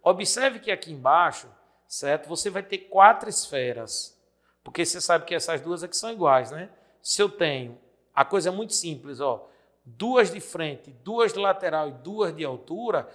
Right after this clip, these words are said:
então o número de esferas, ó, o número de esferas fica muito fácil de calcular. Só é pegar, ó,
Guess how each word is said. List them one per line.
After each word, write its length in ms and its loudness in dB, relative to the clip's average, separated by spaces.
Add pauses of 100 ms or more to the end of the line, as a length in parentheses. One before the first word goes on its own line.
(220)
então 420 -6
o 120 -10
número 520 -4
de 160 -6
esferas, 920 -2 (1400)
ó, 400 2 (380)
o 100 -10
número 300 -4
de 120 -10
esferas 640 0
fica 240 -4
muito 240 -12
fácil 280 -2
de 60 -14
calcular. 680 -6 (260)
Só 300 -2
é 60 6
pegar, 420 -2
ó, 300 -8